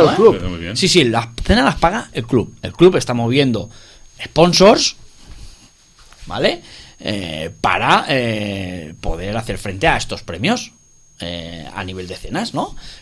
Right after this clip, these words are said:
Speaker 2: Pero, cuidado, que, que, que, que quede aclarado que no, que, que no las paga Ángel Calvo, ¿eh?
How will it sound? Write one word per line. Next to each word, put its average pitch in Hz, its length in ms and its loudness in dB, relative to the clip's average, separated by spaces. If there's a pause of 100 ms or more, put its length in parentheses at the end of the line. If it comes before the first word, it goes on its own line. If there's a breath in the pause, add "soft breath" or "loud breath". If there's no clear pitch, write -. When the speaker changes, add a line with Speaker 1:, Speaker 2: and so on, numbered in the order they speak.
(100)
Speaker 2:
Pero, 123 400 0 (140)
cuidado, 131 380 6
que, 117 200 -4
que, 113 180 -12
que, 120 200 -4
que 113 120 -12
quede 170 180 2
aclarado 185 400 2
que 156 100 -2
no, 170 220 -2
que, 131 240 -4
que 131 180 -4
no 151 220 4
las 202 140 6
paga 185 300 4
Ángel 151 360 -4
Calvo, 104 320 -8
¿eh? 277 60 -10